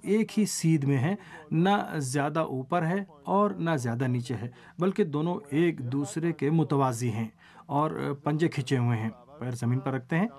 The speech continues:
سانس لیں گے اور سانس چھوڑتے ہوئے دوسرا پیر۔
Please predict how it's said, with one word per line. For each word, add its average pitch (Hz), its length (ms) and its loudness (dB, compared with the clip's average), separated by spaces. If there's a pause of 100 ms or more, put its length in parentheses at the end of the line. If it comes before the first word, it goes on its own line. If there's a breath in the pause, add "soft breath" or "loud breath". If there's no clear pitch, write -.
(800)
سانس - 340 -2
لیں 139 100 2
گے 202 140 2 (760)
اور 170 140 -6
سانس 147 560 -2 (160)
چھوڑتے 127 340 -4
ہوئے 127 200 -2
دوسرا 127 400 -2
پیر۔ 110 220 -6